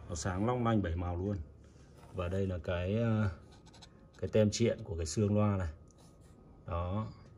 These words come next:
Chiếc bát số hai này. Quay luôn cái phân tần này. Một cái con tụ cực kỳ bự luôn. Cuộn trở tụ. Đấy, chỗ góc bên này là S R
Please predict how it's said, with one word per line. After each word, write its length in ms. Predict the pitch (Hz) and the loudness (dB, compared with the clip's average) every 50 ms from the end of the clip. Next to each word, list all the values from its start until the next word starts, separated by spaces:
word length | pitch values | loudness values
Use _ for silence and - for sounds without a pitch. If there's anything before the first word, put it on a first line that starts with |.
| - - - - - - - - - - - - - - - - - - - - - - - - - - - - - - - - - - - | -20 -20 -20 -20 -20 -20 -20 -18 -18 -18 -18 -20 -20 -20 -20 -20 -20 -20 -20 -20 -20 -20 -20 -20 -20 -20 -20 -20 -20 -20 -20 -20 -20 -18 -14
Chiếc 220 | - - 101 - | -10 -8 -8 -4
bát 140 | 110 113 113 | -2 -2 -2
số 200 | - - - 90 | -2 -4 -6 -4
hai 280 | 95 104 104 101 95 92 | -4 -4 -4 -4 -4 -4
này. 120 | 90 85 - - - - - - - - - - - - - - - - - - - - - - - | -4 -6 -6 -6 -8 -10 -10 -12 -12 -12 -14 -14 -14 -14 -16 -18 -20 -20 -20 -20 -20 -20 -20 -18 -8
Quay 160 | - 107 101 98 | -6 -4 -4 -2
luôn 260 | 101 110 110 104 98 | 0 0 0 0 2
cái 80 | 92 | 0
phân 200 | 90 107 104 95 | 0 0 0 0
tần 240 | 90 104 98 90 85 | 2 4 6 6 8
này. 120 | 87 85 - - - - - - - - - - - - - - - - - - - - - - - - - - - | 8 6 6 4 -2 -8 -16 -18 -20 -20 -20 -20 -20 -20 -20 -20 -20 -20 -20 -20 -20 -20 -20 -18 -20 -20 -14 -2 4
Một 120 | 95 90 92 - | 4 4 6 4
cái 100 | 95 90 | 2 2
con 120 | - 104 101 95 | 4 4 2 4
tụ 180 | - 90 87 - - 87 - - - - - - - - - | 2 0 0 -2 -6 -12 -14 -14 -18 -20 -20 -20 -20 -8 -2
cực 200 | - 117 92 - | 0 0 0 2
kỳ 140 | - 113 110 | 2 2 4
bự 140 | 107 123 135 151 120 | 4 4 2 0 -2
luôn. 160 | 107 110 107 98 92 - - - - - - - - - - - - - - - - - - | -2 0 2 2 0 0 -4 -12 -16 -16 -16 -18 -20 -20 -20 -20 -20 -20 -20 -20 -20 -12 -4
Cuộn 300 | - 110 110 101 95 92 - | 0 0 0 0 -2 -6 -6
trở 380 | - - 107 95 90 82 76 76 - | 0 4 8 10 10 10 8 6 2
tụ. 180 | - 117 113 87 - - - - - - - - - - - - - - - - - - - - | 2 0 -2 -2 -6 -12 -16 -20 -20 -20 -20 -20 -20 -20 -20 -20 -20 -20 -20 -20 -20 -20 -2 4
Đấy, 540 | 95 95 95 104 113 117 123 123 - - 175 | 6 6 8 6 6 4 2 0 0 -2 -4
chỗ 280 | - - 113 - - 104 | 0 0 0 0 2 2
góc 220 | 117 135 139 135 131 | 2 2 2 0 -2
bên 300 | 127 120 120 117 117 117 | 0 2 4 4 4 4
này 220 | 113 110 107 107 101 | 4 4 4 6 6
là 120 | 101 95 - 123 143 - | 6 6 6 4 2 2
S 20 | 113 | 2
R 80 | 120 | 2